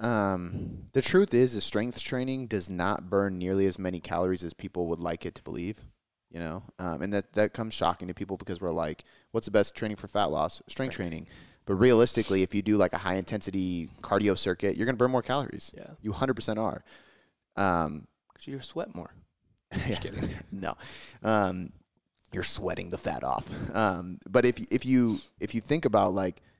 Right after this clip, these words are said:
Speaker 1: okay, well, how does this add up over the course of months? Now we go, strength training's more beneficial for your hormones, for your metabolism, for your muscles, for your joints, things that are gonna lead to more caloric expenditure long-term from a
Speaker 2: Mm-hmm.
Speaker 1: just your metabolism, but also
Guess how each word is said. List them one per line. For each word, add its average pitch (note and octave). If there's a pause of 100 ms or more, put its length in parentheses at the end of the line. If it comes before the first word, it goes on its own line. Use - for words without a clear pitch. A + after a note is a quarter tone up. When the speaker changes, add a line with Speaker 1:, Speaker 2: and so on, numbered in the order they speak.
(320)
Speaker 1:
okay, A2+
well, G#2+
how A#2+
does A#2
this G#2
add F#2
up G2
over G2
the F#2+
course F2+
of E2+
months? E2+
Now C3+
we B2
go, F#2+
strength A2
training's G#2
more G2+
beneficial F2+
for F#2+
your E2+
hormones, F#2
for -
your D2+
metabolism, F#2
for -
your E2
muscles, F2
for -
your -
joints, F2+ (300)
things D3
that B2+
are B2
gonna G#2+
lead G2+
to F#2 (320)
more A2+
caloric G#2
expenditure F#2+
long-term G2
from G2
a F2
Speaker 2:
Mm-hmm. F#2 (160)
Speaker 1:
just -
your G2
metabolism, A2+
but A2+
also G#2+